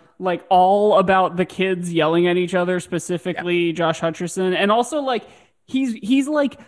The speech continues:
Speaker 1: pissed about cheating. And I was like, "Who gives a fuck who wins the game? You just
Speaker 2: I
Speaker 1: need
Speaker 2: know.
Speaker 1: to finish." Um,
Speaker 2: At a certain point, they, when they do finally realize that, I'm like, "Thank God."
Speaker 1: Yeah, it just took them so long. And then the other thing I wrote was,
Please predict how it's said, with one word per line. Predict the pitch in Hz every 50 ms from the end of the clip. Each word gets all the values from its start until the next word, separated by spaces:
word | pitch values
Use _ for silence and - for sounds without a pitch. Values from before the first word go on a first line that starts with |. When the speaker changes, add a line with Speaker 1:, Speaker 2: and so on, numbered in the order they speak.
| _ _ -
Speaker 1:
pissed | - - 240 294 302 - -
about | 359 294 320 269 202 - - _
cheating. | - - - - 208 208 214 226 262 294 320 330 339 320
And | - 247 269
I | 285
was | 285 294 277
like, | 311 302 - - - - _ _ _
"Who | - 381 523 554 -
gives | 494 539 480 440 466 381
a | - -
fuck | - - _ 403 403 466 480 - - - -
who | - 339 415 302
wins | 214 185 180 196 240 330 403 427 466 453 440 440 392 359 392 254 202
the | 214 294 302
game? | 233 240 294 359 392 330 202 160 151 147 147
You | 143 196 254 294
just | 403 427 117
Speaker 2:
I | -
Speaker 1:
need | - 120
Speaker 2:
know. | 117 113 110 107 107 107 104
Speaker 1:
to | 101
finish." | 101 101 - 202 151 - - - - - - - _ _ _ _ _ _
Um, | 220 240 233 226 220 208 120
Speaker 2:
At | 127
a | 139 131
certain | - 190 196 196 190 170
point, | - 165 156 151 147 127 117
they, | 123 123 123 113
when | 98 104 113 117
they | 113 107
do | 98 110 117 107
finally | - 117 110 107 104 104 98 92
realize | 80 92 101 101 98 101 95 90
that, | 107 104 92
I'm | 95
like, | 95 92 92
"Thank | - 127 117 -
God." | - 85 85 85 85 85 82 - _
Speaker 1:
Yeah, | 165 165 180 240 285 277
it | - 185
just | 190 233 233 -
took | 294 285 -
them | 262 220 180
so | - - - 208 226
long. | 240 220 190 196 226 226 190 165 147
And | 156 202
then | 220 220
the | 208 202 196
other | 214 226 247
thing | 247 302 277 262
I | 247
wrote | 220 214 214 208 170
was, | 190 196 190 180